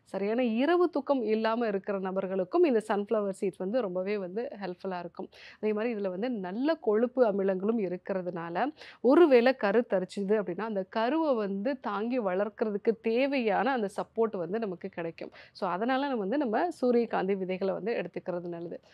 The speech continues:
கூடவே வந்து எள்ளு சேர்க்கிறது நமக்கு நல்லது. ஏன்னா எள்ளு அப்படிங்கிறது வந்து, ஆஹ், நமக்கு ப்ரொஜெஸ்ட்ரானோட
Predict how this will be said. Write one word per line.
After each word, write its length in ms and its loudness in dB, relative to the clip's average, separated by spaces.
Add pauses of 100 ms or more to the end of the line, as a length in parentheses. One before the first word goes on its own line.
(260)
கூடவே 400 8
வந்து 240 0 (380)
எள்ளு 320 8
சேர்க்கிறது 680 4
நமக்கு 300 -6
நல்லது. 360 -8
ஏன்னா 180 -6 (120)
எள்ளு 320 4
அப்படிங்கிறது 600 0
வந்து, 280 -4 (600)
ஆஹ், 420 -4
நமக்கு 520 -4
ப்ரொஜெஸ்ட்ரானோட 720 2